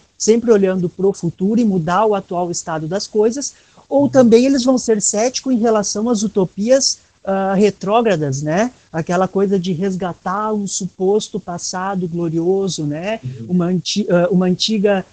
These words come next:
Speaker 1: ah, sociedade greco-romana gloriosa, a, a, as antigas tribos germânicas, né? Ou seja, nazifascismo, né?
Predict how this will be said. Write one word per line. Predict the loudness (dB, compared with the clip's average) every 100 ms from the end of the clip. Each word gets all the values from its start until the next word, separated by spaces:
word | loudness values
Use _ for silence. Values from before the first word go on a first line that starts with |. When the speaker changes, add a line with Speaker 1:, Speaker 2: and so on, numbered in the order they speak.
| _ -6
Speaker 1:
ah, | -2 0 0 0 0 -2
sociedade | -4 -4 -2 -2 0 0
greco-romana | 0 0 0 -2 -2 -2 -2 -2 -2
gloriosa, | 0 0 0 0 0 0 -2 -4 -4 _ _
a, | -6
a, | -4 -4 -4 -4
as | -2
antigas | -2 -2 0 0 -2 -4
tribos | 0 2 2 0
germânicas, | 0 -2 -2 -2 -2 -4 -6
né? | -2
Ou | -2
seja, | 0 0 -2
nazifascismo, | -2 0 -2 -4 -6 -4 -4 -4 -10 -16 _ _ _
né? | -4 -4